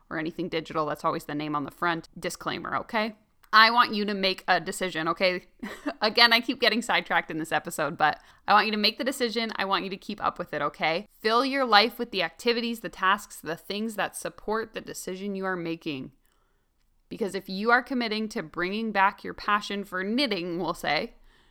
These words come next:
you best believe that I want you out there buying needles, buying yarn, finding patterns on the internet, and setting aside the time to sit down and actually knit. Find the support you need to do whatever it is you want to do.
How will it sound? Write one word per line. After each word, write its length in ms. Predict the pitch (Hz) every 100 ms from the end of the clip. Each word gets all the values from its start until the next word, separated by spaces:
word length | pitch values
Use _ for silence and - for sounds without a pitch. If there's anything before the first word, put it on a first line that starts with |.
| _ -
you 140 | 240 320
best 240 | 285 -
believe 260 | 285 262 180
that 140 | 202
I 160 | - 311
want 220 | 294 226
you 100 | 226
out 160 | 202 214
there 160 | 196
buying 320 | 175 202 269
needles, 340 | 226 202 202 190
buying 380 | 190 220 254 214
yarn, 380 | 202 202 208 196 _ -
finding 300 | 214 247 254
patterns 420 | 233 208 214 226
on 100 | 208
the 140 | 202 175
internet, 360 | 180 185 180
and 180 | 170 165
setting 320 | - 190 233
aside 320 | 254 - 208 196
the 60 |
time 260 | 208 180 160
to 80 | -
sit 240 | - 190
down 260 | 180 175 175
and 160 | 165 -
actually 600 | 135 - 156 139 147 -
knit. 380 | - 151 - - _ _ _ _ _ _
Find 340 | - 190 240
the 60 | 277
support 400 | 269 214 220 208
you 100 | 214
need 240 | 190 180
to 80 | 202
do 260 | 147 175 185
whatever 360 | 180 160 160
it 120 | 156 151
is 160 | 160
you 80 | 156
want 160 | 139 139
to 80 |
do. 340 | - - -